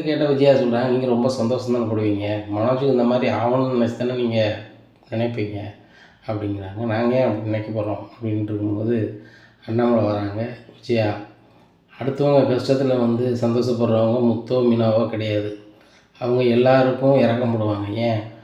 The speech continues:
மனோஜுக்கு இப்படி ஒரு நிலை ஆகும்போது அவனால ஒரு நாலஞ்சு பேர் பாதிக்கப்பட்டிருக்காங்க, அவங்களுக்கு தான் கையில உள்ள உழைச்ச காசை கொடுத்து அதை இது பண்ணியிருக்காங்க." அப்படிங்கிறாங்க. அப்படி இருக்க அந்த நேரத்துல ரோகிணி சொல்றாங்க, "எங்களுக்காக யாரும் கஷ்டப்பட வேண்டாம் அங்கிள்,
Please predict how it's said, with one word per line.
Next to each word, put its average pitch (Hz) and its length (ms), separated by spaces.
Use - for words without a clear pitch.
மனோஜுக்கு 127 480
இப்படி 123 160
ஒரு 113 100
நிலை 123 200
ஆகும்போது 117 560
அவனால 120 460
ஒரு 127 140
நாலஞ்சு 120 320
பேர் 127 240
பாதிக்கப்பட்டிருக்காங்க, 110 800
அவங்களுக்கு 131 500
தான் 117 240
கையில 143 340
உள்ள 135 200
உழைச்ச 123 420
காசை 117 320
கொடுத்து 110 360
அதை 117 160
இது 127 140
பண்ணியிருக்காங்க." 107 480
அப்படிங்கிறாங்க. 104 600
அப்படி 156 200
இருக்க 160 180
அந்த 143 200
நேரத்துல 127 300
ரோகிணி 131 280
சொல்றாங்க, 110 400
"எங்களுக்காக 135 420
யாரும் 120 260
கஷ்டப்பட 113 380
வேண்டாம் 110 300
அங்கிள், 110 280